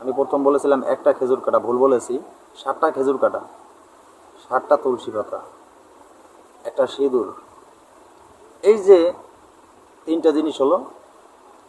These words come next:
নিয়ে আপনি চলে যাবেন যেই কোনো তিন রাস্তায়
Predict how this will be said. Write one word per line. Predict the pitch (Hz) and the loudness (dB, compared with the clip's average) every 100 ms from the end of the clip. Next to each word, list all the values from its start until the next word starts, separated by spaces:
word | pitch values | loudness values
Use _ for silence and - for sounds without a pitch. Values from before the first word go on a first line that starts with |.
| - | -20
নিয়ে | 117 135 151 135 | -10 -2 2 4
আপনি | 123 139 131 | 4 0 0
চলে | 135 131 | 0 2
যাবেন | 117 143 233 - - - - - - - - - 120 151 | 0 -2 -10 -20 -20 -20 -20 -20 -20 -20 -20 -20 -4 6
যেই | 208 240 185 | 6 8 4
কোনো | 160 135 - - - - - - - - - - - - - - - - - - - | 6 4 0 -14 -20 -20 -20 -20 -20 -20 -20 -20 -20 -20 -20 -20 -20 -20 -20 -20 -12
তিন | 135 120 | -6 -4
রাস্তায় | 107 - 98 | -4 -6 -14